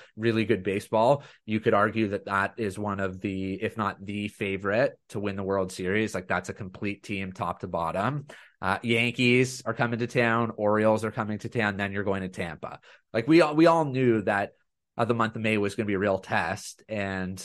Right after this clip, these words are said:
you know, if the Blue Jays don't figure things out quick,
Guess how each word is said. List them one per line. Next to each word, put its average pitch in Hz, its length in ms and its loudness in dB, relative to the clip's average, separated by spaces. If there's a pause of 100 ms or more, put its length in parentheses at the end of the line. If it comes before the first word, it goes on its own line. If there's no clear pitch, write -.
(100)
you 107 120 -8
know, 104 80 2
if 101 80 -4
the 110 100 -2
Blue 110 280 4
Jays 117 540 2 (920)
don't 127 240 2
figure 120 320 2
things 113 300 -2
out 107 200 2
quick, 113 600 2